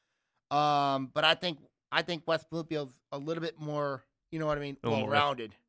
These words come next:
Speaker 2: uh, y-, balanced on,
Speaker 1: Balanced
Speaker 2: uh,
Speaker 1: on both sides,
Speaker 2: yeah,
Speaker 1: yeah.
Speaker 2: talent through all the positions,
Speaker 1: Mm-hmm.
Speaker 2: yeah.
Speaker 1: But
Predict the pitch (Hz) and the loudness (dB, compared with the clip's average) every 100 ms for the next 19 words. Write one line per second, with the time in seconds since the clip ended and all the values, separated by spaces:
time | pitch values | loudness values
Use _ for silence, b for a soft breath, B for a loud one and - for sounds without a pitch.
0 | _ - 110 110 - 107 - 107 104 147 | _ -4 -2 -2 -6 -14 -14 -2 6 8
1 | 123 107 - 117 117 113 113 107 143 135 | 8 4 2 4 6 6 4 2 -2 -4
2 | 131 123 - 131 127 110 - 139 131 120 | -2 -4 -4 -4 0 2 6 6 6 2
3 | - - 117 110 104 95 101 117 156 160 | -2 -4 4 4 4 0 -8 -6 -2 -2
4 | 156 92 - _ 165 160 | -2 -4 -8 _ 2 2